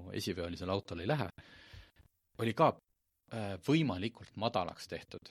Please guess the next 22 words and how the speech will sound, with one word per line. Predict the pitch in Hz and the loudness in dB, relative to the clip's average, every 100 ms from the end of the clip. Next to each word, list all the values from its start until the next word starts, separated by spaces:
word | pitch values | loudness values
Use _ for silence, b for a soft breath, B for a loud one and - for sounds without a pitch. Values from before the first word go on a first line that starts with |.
| - | -14
Et | - - | -10 0
juhul, | 131 110 | 2 2
kui | 98 | -2
seal | 98 92 | -6 2
keskel | 147 147 - 92 90 | 2 2 0 -4 0
keegi | 117 92 | -2 -2
peab | 87 - | -6 -6
istuma, | - - 104 95 - - - - | -6 -4 -2 -2 -6 -20 -12 -6
noh, | 107 123 | -6 -4
nii | 113 | -2
nagu | 98 95 | -2 0
keskmine | 117 - - 95 | 0 0 -2 -2
iste | - 123 | 2 0
ikka, | - - | 0 -4
et | - - | -4 -6
ega | 82 80 | -6 -6
sinna | 87 90 90 _ - | -8 -8 -10 _ 2
täismees | 107 87 90 82 92 | 4 2 -2 -4 -4
ennast | 87 - | -6 -6
ei | - | 0
mahuta, | 110 101 - 85 87 | 2 2 -2 -6 -6
aga | 92 | -8